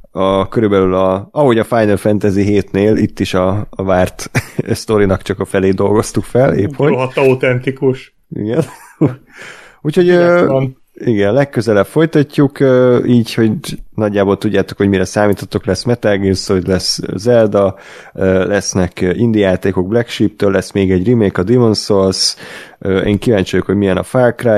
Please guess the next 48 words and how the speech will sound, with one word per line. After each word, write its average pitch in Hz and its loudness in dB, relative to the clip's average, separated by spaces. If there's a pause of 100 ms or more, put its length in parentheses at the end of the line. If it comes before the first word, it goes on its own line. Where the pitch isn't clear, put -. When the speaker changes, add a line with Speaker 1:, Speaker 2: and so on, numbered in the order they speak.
Speaker 1:
öt, 95 -2
ö, 92 0
Ratchet 110 -2
and 107 0
Clank, 98 0
Red 110 0
Dead 101 0
Redemption, 98 0
tehát 123 0
lesz, 120 -2
lesz 98 -2
jó 95 2
pár 90 -2
nagy 90 -2
cím 98 -2
még. 127 0
Speaker 2:
Ez 165 -4
se - -6
fog 262 -2
beleférni 139 0
egy, 131 -8 (100)
Speaker 1:
Nem? 127 -2 (120)
Speaker 2:
a - -8
magyarul. 147 -6
Speaker 1:
Ugye 127 -6
azt - -6
is 165 0
majd 160 0
elfelezzük, 180 0
ugye 135 0
ez 131 0
egy 135 2
végtelenség 107 0
tartó 104 0 (380)
<laughs> - -18
adás. 110 -2
Hát 135 -4
lehet, 180 2
hogy 110 -2
nem 107 0
évente 104 0
kellene 98 0
összegyűlnünk, 95 0
hanem 90 -2
fél 120 0
évente 127 0
mondjuk, 127 0
majd - -4